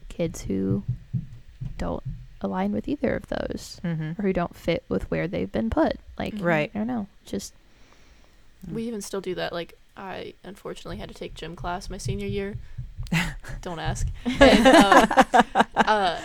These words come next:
Speaker 3: and, like, a lot of the games, it was like, "Okay, boys over here, girls over here. We're doing the pacer test, boys over here, girls over here."
Speaker 2: Mm-hmm.
Speaker 3: Like,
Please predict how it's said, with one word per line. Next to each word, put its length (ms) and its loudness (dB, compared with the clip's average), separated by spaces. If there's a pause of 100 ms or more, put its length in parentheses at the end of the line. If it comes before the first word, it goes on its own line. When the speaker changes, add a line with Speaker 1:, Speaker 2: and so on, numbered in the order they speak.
(160)
Speaker 3:
and, 160 -2
like, 200 -2 (200)
a 140 0
lot 220 4
of 60 -4
the 100 -2
games, 320 -4
it 40 -2
was 100 -6
like, 200 -4
"Okay, 220 -6
boys 300 -2
over 120 0
here, 240 -2
girls 260 -6
over 140 -6
here. 360 -6 (220)
We're 80 -4
doing 160 -4
the 60 -8
pacer 300 -4
test, 260 -10
boys 240 -6
over 140 -6
here, 420 -6
girls 240 -10
over 140 -10
here." 320 -6
Speaker 2:
Mm-hmm. 360 -2
Speaker 3:
Like, 260 -8